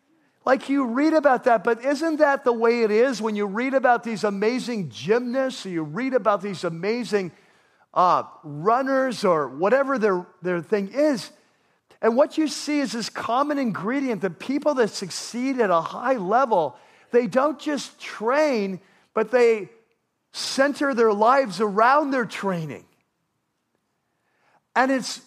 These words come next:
what's blown me away these last, what, since May.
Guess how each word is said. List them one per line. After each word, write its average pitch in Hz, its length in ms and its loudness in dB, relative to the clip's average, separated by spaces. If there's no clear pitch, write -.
what's 208 200 2
blown 254 520 2
me 320 100 0
away 262 480 2
these 214 260 -2
last, 240 420 2
what, 240 180 0
since 220 360 -8
May. 196 560 -2